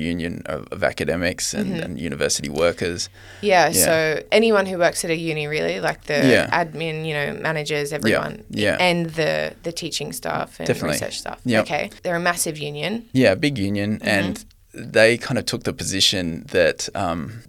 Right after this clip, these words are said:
Speaker 1: that, that was very hostile to, to free speech with
Speaker 2: Okay.
Speaker 1: regards to this issue of, of trans, um,
Speaker 2: Yeah.
Speaker 1: trans rights and so on. So
Speaker 2: Mm-hmm.
Speaker 1: essentially trying to kind of outlaw any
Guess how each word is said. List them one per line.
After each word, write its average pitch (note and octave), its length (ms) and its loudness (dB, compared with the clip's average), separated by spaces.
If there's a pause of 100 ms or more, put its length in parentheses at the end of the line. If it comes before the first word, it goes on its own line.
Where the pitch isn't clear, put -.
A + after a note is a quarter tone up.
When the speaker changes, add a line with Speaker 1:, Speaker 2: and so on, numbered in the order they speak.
(160)
Speaker 1:
that, F#2 240 2
that - 200 -6
was G2+ 140 -2
very B2 180 6
hostile F2+ 480 6
to, F#2 220 0
to - 180 -4
free F2 220 -2
speech - 480 2 (100)
with G#2+ 120 2
Speaker 2:
Okay. - 60 -2
Speaker 1:
regards F2+ 340 4
to G2+ 80 -2
this D#2+ 200 0
issue D#2 320 0
of, D2 280 -2
of D2+ 220 -6
trans, D#2 600 -4
um, D2+ 400 -12 (140)
Speaker 2:
Yeah. E3+ 340 2
Speaker 1:
trans D3 100 2
rights - 220 -4
and - 80 -10
so - 140 -10
on. - 80 -14
So F#2+ 220 6
Speaker 2:
Mm-hmm. E3 400 -10
Speaker 1:
essentially A#2 380 2
trying G2 220 0
to F2+ 140 0 (280)
kind F#2 140 -2
of - 80 -8 (100)
outlaw F#2 540 4
any F#2+ 260 -2